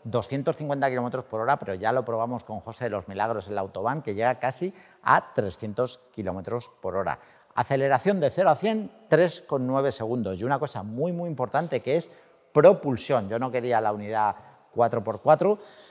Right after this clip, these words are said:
Una cosa que no me gusta del coche, mil ochocientos kilos, pero bueno, es lo que hay y es mi daily.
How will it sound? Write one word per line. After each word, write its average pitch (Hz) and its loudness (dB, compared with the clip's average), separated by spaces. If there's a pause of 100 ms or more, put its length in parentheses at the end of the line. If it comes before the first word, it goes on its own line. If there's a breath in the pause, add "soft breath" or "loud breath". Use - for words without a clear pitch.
(180 loud breath)
Una 180 6
cosa 180 8
que 165 2
no 165 2
me 170 0
gusta 170 4
del 165 8
coche, 160 4 (680)
mil 123 0
ochocientos 104 -2
kilos, 156 -2
pero 101 -6
bueno, 98 -8
es 104 -12
lo 95 -4
que 98 -6
hay 143 2
y 107 -8
es - -8
mi 107 -8
daily. 143 2